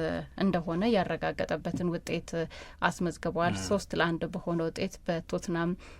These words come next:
Speaker 1: ተሸንፏል እና ያው እንደሚወርድ ይታወቃል። ምክንያቱም በዚህ <laughs> የውድድር ዓመት ያሳየው አቋም በጣም በጣም ደካማ ነው።
Speaker 2: ም።
Speaker 1: ግን፣ እ፣ ልክ ፕሪሚየር
Speaker 2: ምን ያህል ቶሎ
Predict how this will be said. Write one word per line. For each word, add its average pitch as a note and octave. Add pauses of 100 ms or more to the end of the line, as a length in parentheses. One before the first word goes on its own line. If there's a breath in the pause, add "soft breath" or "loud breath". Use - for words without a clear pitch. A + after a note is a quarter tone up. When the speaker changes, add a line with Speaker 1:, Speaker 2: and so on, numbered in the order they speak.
(140)
Speaker 1:
ተሸንፏል F3+ (360 loud breath)
እና G3 (480)
ያው G3+
እንደሚወርድ A3+
ይታወቃል። F3 (440)
ምክንያቱም F3+
በዚህ E3+
<laughs> G#3
የውድድር F3+
ዓመት E3+
ያሳየው E3+
አቋም A3+ (320 loud breath)
በጣም G3
በጣም E3 (260)
ደካማ F3+
ነው። A#3+
Speaker 2:
ም። D3 (360 loud breath)
Speaker 1:
ግን፣ B3
እ፣ G3 (520)
ልክ A#3 (300)
ፕሪሚየር G#2
Speaker 2:
ምን A2+
ያህል G#2+
ቶሎ G2